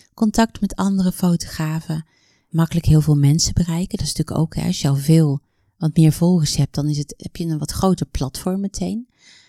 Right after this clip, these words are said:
Tips en, en locaties, eh, uitwisselen met elkaar. Een stukje ontspanning. Elkaar motiveren.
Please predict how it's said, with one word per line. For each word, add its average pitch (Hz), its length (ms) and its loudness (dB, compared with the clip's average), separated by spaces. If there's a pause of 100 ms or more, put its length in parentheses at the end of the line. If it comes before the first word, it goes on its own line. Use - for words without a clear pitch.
(500)
Tips - 360 0
en, 165 300 -4
en 160 180 -4
locaties, 180 1000 -2
eh, 214 280 -10
uitwisselen 214 640 -2
met 190 180 -4
elkaar. 185 440 -8 (1300)
Een 220 80 -4
stukje - 320 -4
ontspanning. 156 800 -2 (2000)
Elkaar 147 320 -4
motiveren. 143 920 -2